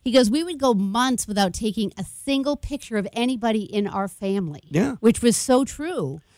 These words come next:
Speaker 2: And I'm in, I'm in the generation that's even before the Polaroids, right? So y-, you, you take a picture and, you know, you, if you ha-, what was a roll of film? Did you have twenty pictures on a roll of film? I don't think so.
Speaker 1: I don't
Speaker 2: It was
Speaker 1: think
Speaker 2: maybe
Speaker 1: so.
Speaker 2: ten.
Speaker 1: Yeah,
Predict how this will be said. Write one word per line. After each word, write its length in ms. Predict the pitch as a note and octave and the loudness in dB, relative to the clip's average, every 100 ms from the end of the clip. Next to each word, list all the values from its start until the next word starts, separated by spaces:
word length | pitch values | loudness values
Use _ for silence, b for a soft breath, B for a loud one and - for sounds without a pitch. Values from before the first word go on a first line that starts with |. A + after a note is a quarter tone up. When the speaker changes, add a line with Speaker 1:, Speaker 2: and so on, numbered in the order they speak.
| b | b
Speaker 2:
And 180 | - E3 | 4 4
I'm 180 | E3+ G#3+ | 4 4
in, 280 | F3+ D3 B2 | 2 2 0
I'm 160 | D3 F#3 | -2 0
in 120 | C3 | 2
the 100 | G2 | 2
generation 580 | A2+ A2+ A2 G#2+ A2 F#2+ | 2 2 2 2 -2 -4
that's 180 | F2 | -4
even 220 | A2+ G2 F2 | -2 -2 -4
before 320 | F2 G#2 F#2 | 2 4 4
the 80 | - | 4
Polaroids, 680 | D3+ G3+ F3+ F2+ D2+ - E2+ | 2 4 4 6 4 2 0
right? 240 | E2+ A#2 | 0 0
So 280 | - F#2 F#2 | 0 2 0
y-, 260 | E2 G#2 - | -2 -10 -18
you, 260 | A#2 G#2 F#2+ - | -8 -6 -6 -4
you 140 | G#2 | -4
take 260 | E2+ A#2+ - | 2 2 2
a 40 | |
picture 580 | - D#3+ F3+ G2+ G#2 D3+ _ _ _ _ _ _ _ _ | 2 2 2 0 -2 -2 _ _ _ _ _ _ _ _
and, 540 | A2 G#2+ G2+ G2 F2+ _ _ | -2 0 0 -2 -4 _ _
you 260 | - G#3+ | -12 -6
know, 240 | A#3+ G#2 A2 | -2 2 2
you, 160 | D3+ - | 0 -4
if 160 | C3+ - | -8 -6
you 140 | C3 | -4
ha-, 160 | B2 B2+ | -4 -4
what 140 | D3+ | -4
was 140 | F#3+ E3+ | 0 2
a 60 | |
roll 280 | D3 D3 D#3 | 4 4 2
of 80 | C#3 | 0
film? 360 | - F3+ E3+ F2+ | -2 -2 0 0
Did 140 | E2 | 0
you 60 | F2+ | 0
have 220 | A#2+ E3+ | 2 0
twenty 320 | - G2+ C3+ | 0 0 0
pictures 360 | F#3 A3 - A3+ | 0 -4 -4 -2
on 140 | A#3 | 0
a 40 | A#3 | 0
roll 220 | A#3+ A#3+ | 0 -2
of 80 | A3+ | -6
film? 180 | B3+ B3 | -8 0
I 120 | D#3+ | 2
don't 180 | G#3 A#2+ | 2 0
think 200 | - A#3 | -2 -4
so. 100 | F#3 | 0
Speaker 1:
I 40 | A3+ | 2
don't 80 | |
Speaker 2:
It 20 | - | 2
was 80 | - | 4
Speaker 1:
think 100 | C#3 | 4
Speaker 2:
maybe 200 | F#3 A2 | 4 2
Speaker 1:
so. 60 | - | -2
Speaker 2:
ten. 320 | - F3 A3+ | 0 2 4
Speaker 1:
Yeah, 260 | A#3+ B3 | 4 4